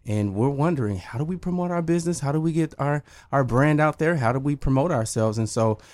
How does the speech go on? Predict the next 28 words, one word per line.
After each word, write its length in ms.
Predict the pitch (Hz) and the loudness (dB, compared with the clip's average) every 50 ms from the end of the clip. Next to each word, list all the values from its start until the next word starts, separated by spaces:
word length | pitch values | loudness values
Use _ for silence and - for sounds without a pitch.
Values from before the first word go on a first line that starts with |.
| - - - | -20 -14 -6
if 160 | - 113 117 117 - | -4 -4 -4 -4 -4
w-, 200 | 113 107 117 123 - - 120 | -2 -2 -2 -2 -4 -8 -8
you're 240 | 107 107 123 131 131 | -2 2 2 4 4
listening 340 | 127 165 185 - 170 147 127 | 4 2 2 2 2 0 0
tonight, 440 | - - 120 117 113 110 113 - _ _ _ _ _ _ _ _ _ _ _ _ _ _ _ _ _ - | 2 0 0 2 2 2 0 -2 _ _ _ _ _ _ _ _ _ _ _ _ _ _ _ _ _ -2
my 200 | 127 139 156 175 | 0 2 2 2
guest 300 | 151 196 214 220 - - | 2 0 -2 -2 -2 -6
is 120 | 196 185 | -6 -6
a 60 | 175 170 | -4 -4
person 320 | - 190 196 - - 170 | -4 -4 -4 -2 0 0
that 140 | 170 160 - | 0 0 0
you 100 | 170 175 | 0 0
need 220 | 180 175 180 170 - | 2 2 2 0 0
to 100 | 165 156 | 0 0
reach 200 | 165 170 160 180 | 0 0 0 0
out 200 | 185 220 208 - | -2 -2 -2 -4
to 120 | - 139 | -4 -4
because 280 | 120 120 113 - 117 107 | -4 -4 -4 -4 -4 -4
she 220 | - - - 139 | -4 -6 -6 -6
can 160 | 160 - 170 160 | -2 0 0 2
help 220 | 165 170 165 - | 2 0 0 -2
you 120 | 160 160 | -6 -6
get 180 | 143 160 156 - | -4 -4 -2 -2
your 120 | 147 143 | -2 -2
business 340 | 135 143 147 139 139 135 131 | 0 0 -2 -2 -2 -2 -2
on 160 | 139 135 135 | 0 0 0
T 140 | 127 151 185 180 | 0 -2 -4 -4
V. 220 | 123 113 104 117 | -4 -8 -8 -10